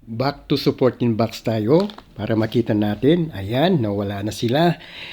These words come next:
Nawala na yung mga policy issues natin. So, back tayo sa ating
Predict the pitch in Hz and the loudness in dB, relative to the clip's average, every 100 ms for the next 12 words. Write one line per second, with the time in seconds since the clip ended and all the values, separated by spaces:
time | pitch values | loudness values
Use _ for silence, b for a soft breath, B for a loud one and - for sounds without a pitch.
0 | B - 139 151 147 143 139 135 123 120 | B 2 6 8 8 6 6 6 4 2
1 | 120 113 113 120 117 110 120 - 110 104 | 2 2 2 0 0 0 -2 -2 -2 -2
2 | 104 127 170 - 170 185 123 131 139 - | 0 2 2 6 8 8 6 4 4 0
3 | 123 120 110 113 110 - - 104 104 107 | 2 2 4 2 0 -2 -2 -2 -2 -4
4 | 104 110 101 104 - | -4 -4 -4 -6 -12